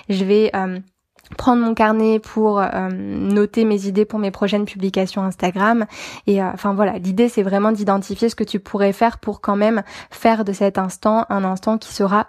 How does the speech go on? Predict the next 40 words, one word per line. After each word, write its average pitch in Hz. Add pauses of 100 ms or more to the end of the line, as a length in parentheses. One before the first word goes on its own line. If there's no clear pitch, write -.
utile 226 (320)
et 202
qui 185
sera 220
au 208
service 202 (160)
de 202
ton 208
objectif. 190 (480)
Donc 196
ça, 269
c'est 226
la 196
deuxième 233
piste 240 (180)
que 247
je 233
te 226
propose. 233
Et 220
enfin, 233 (360)
euh, 185 (640)
la 233
dernière 220
piste, 269
c'est 220
plus 247
des 208
questions 240 (280)
à 214
te 214
poser, 208
des 214
questions 202
qui, 214
euh, 190 (480)
qui -
me 208
semblent, 240
euh, 190